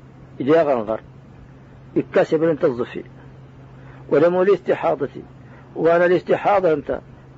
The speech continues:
لا يشقغن فاقع كأنه دم رعاف. أموسى أفسوسا ورا إضرارت ودخسن ده أدو له هنشر.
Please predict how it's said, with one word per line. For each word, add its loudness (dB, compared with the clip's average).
لا 4
يشقغن 0
فاقع 2
كأنه 2
دم 0
رعاف. 0
أموسى 2
أفسوسا -2
ورا 0
إضرارت 2
ودخسن 0
ده -2
أدو 4
له 2
هنشر. -6